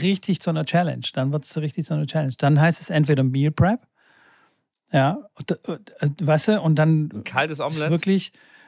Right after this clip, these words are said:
Speaker 1: nein, die Überlegung, ja, du musst ja nicht Omelette,
Speaker 2: Ich
Speaker 1: weißt
Speaker 2: kaufe
Speaker 1: du?
Speaker 2: einen
Speaker 1: Du kannst
Speaker 2: Gaskocher.
Speaker 1: ja
Speaker 2: Ich
Speaker 1: das
Speaker 2: mache, ich, ich nehme jetzt eine Kühltasche mit und kaufe mir einen Gaskocher
Speaker 1: <laughs>
Speaker 2: und dann setze ich mich schön,
Speaker 1: Ja, ist doch geil.
Speaker 2: schön in Belgien irgendwo am Tennisplatz und koche mein kleines Omelett. Und wenn irgendjemand vorbeikommt, sage ich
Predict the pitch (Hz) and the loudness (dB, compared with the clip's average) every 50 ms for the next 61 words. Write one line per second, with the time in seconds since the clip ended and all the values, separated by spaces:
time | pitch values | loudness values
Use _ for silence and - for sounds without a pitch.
0 | _ _ _ _ _ _ _ _ _ _ _ - 139 - - 202 165 185 196 226 | _ _ _ _ _ _ _ _ _ _ _ -10 -10 -2 2 4 4 6 6 4
1 | 220 180 185 180 156 160 156 147 202 294 311 302 - - 175 165 185 196 190 160 | 4 4 4 4 4 4 2 4 2 2 2 0 -2 0 2 2 4 4 4 2
2 | 170 202 277 - 311 277 208 180 - 165 139 143 139 135 131 135 123 135 160 175 | 2 2 2 2 0 0 0 -2 -2 -4 -4 -4 -4 -4 -4 -4 -2 2 4 4
3 | 208 233 247 160 123 131 139 170 170 175 180 156 139 135 - 131 123 120 117 - | 4 4 0 2 2 4 4 4 2 2 2 2 2 4 4 2 0 0 0 0
4 | 135 156 160 170 147 127 120 - - 123 - 180 185 180 160 139 - 131 113 - | 0 -2 -2 -4 -8 -8 -10 -12 -14 -12 -10 -8 -6 -4 -6 -6 -6 -8 -6 -4
5 | 175 196 220 - 220 208 202 - 196 190 196 196 196 - - - _ - - _ | -4 -4 -2 -2 -2 -2 -2 -2 -6 -6 -6 -8 -8 -10 -14 -14 _ -20 -20 _
6 | _ _ 127 131 120 - 151 170 170 - 160 139 123 120 123 143 165 - - - | _ _ -12 -10 -2 0 0 0 0 -2 0 0 2 4 4 4 4 2 2 2
7 | - 180 180 196 196 185 185 190 185 - - - - 170 - 135 147 160 170 170 | 2 2 2 2 0 0 2 0 -2 -4 -4 -6 -8 -6 -4 0 0 2 2 2
8 | 147 170 170 165 202 180 170 160 143 - - 170 190 202 190 165 190 247 - - | 2 0 0 0 0 0 0 0 0 0 0 2 2 2 2 4 4 4 4 0
9 | 269 - 214 226 262 202 190 180 160 135 151 165 180 170 180 175 165 - 151 160 | 2 4 4 6 6 4 2 0 0 2 2 2 2 0 -2 -4 -2 -2 -2 -2
10 | 165 160 156 151 143 139 131 160 170 190 175 - 175 170 165 - 143 135 120 120 | -2 0 0 0 0 0 -2 -4 -4 -4 -4 -2 -2 -2 0 -2 -6 -8 -8 -4
11 | - 143 139 139 143 127 123 117 - 117 120 117 110 87 107 113 107 101 92 - | -2 -2 -2 -2 -4 -8 -6 -4 -4 -4 -4 -4 -6 -6 -6 -4 -4 -4 -4 -6
12 | 107 120 135 151 170 180 175 165 147 120 139 151 160 - 165 156 147 147 135 135 | -8 -6 -6 -6 -4 -4 -6 -6 -2 -2 -2 -2 -2 -4 -8 -8 -4 -2 -2 -2
13 | 135 131 123 - - - _ | -2 -4 -6 -10 -16 -20 _